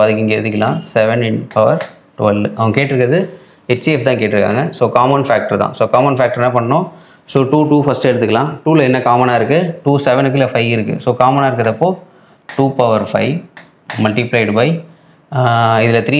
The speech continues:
செவன் இருக்குது, த்ரீ எயிட் இருக்குது. So, த்ரீ செவன் தான் வரும். Multiplied by இந்த ஃபைவ் எதுவுமே வராது. So, இதான்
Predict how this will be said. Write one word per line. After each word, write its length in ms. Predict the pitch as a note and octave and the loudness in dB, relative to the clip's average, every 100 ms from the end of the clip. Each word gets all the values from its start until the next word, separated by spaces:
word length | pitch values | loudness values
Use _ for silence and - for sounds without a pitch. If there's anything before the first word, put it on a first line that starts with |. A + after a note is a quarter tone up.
| D3 | 2
செவன் 180 | B2+ B2+ | 2 2
இருக்குது, 200 | C3+ C#3+ | 0 -2
த்ரீ 100 | B2 B2 | 0 0
எயிட் 180 | A#2+ G#2+ | 0 -2
இருக்குது. 240 | G2+ G#2+ C#3 | -4 -4 -2
So, 80 | E3 F3+ - - | -2 -4 -12 -4
த்ரீ 120 | B2 D3 - - - - - | -2 -2 -4 -12 -18 -8 -2
செவன் 340 | G#2 A2+ A2+ A2+ | 0 0 0 2
தான் 120 | G#2+ | 2
வரும். 220 | G#2 C#3+ G3+ - - - _ - - A2 | 2 0 -2 -12 -20 -20 _ -12 -4 -2
Multiplied 460 | G#2+ A#2+ A#2+ A2+ G#2+ | -2 -2 0 0 0
by 80 | C3 F#3 E3 - _ _ - | 0 -2 -8 -16 _ _ -2
இந்த 120 | A2+ A2 | -2 0
ஃபைவ் 200 | A#2 B2+ | 0 0
எதுவுமே 240 | A2+ A2 A2 | 0 0 2
வராது. 280 | G2+ G2 F#2+ - | 2 2 -4 -4
So, 80 | C3+ E3+ - - _ _ _ _ _ _ _ _ _ _ _ _ _ _ _ _ _ _ _ _ _ _ _ _ _ _ _ _ A#2+ | -2 -2 -6 -20 _ _ _ _ _ _ _ _ _ _ _ _ _ _ _ _ _ _ _ _ _ _ _ _ _ _ _ _ -4
இதான் 240 | A2+ C#3+ | -2 -2